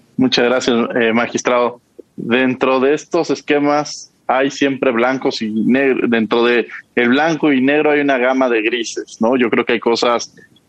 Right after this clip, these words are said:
positivas y negativas. Y en este escenario, mi querido Luis Miguel, me gustaría que bajo tu opinión nos dijeras, eh, estas son las fortalezas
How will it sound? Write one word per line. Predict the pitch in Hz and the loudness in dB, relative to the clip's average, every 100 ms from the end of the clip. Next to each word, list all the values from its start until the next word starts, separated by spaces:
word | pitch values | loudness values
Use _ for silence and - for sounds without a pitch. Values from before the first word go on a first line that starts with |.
| _ | _
positivas | 143 - 107 127 127 123 113 123 | -4 -2 -2 0 2 2 0 0
y | |
negativas. | 107 101 101 - 110 104 95 - - - - - | 0 0 -2 0 0 0 -4 -14 -18 -18 -14 0
Y | 131 | 2
en | 151 | 2
este | 175 - | 0 0
escenario, | 165 143 147 151 143 | 2 2 2 2 0
mi | 123 | 0
querido | 131 139 | 0 2
Luis | 127 110 | 2 2
Miguel, | 113 113 127 | 2 2 2
me | 123 | 0
gustaría | 101 113 120 | 2 2 2
que | 120 | 0
bajo | 110 117 - | 0 -2 -2
tu | 113 | -2
opinión | 107 117 131 135 135 - - | 0 0 2 2 -2 -6 -4
nos | 110 | -2
dijeras, | 107 104 120 127 127 - _ _ _ _ - | 0 0 0 0 -2 -8 _ _ _ _ 0
eh, | 120 123 | 0 0
estas | - 151 - - | -2 -2 -2 0
son | 151 | 0
las | 147 | 0
fortalezas | - 117 - 110 135 151 233 302 - - | -2 -2 0 0 0 0 -2 -4 -12 -20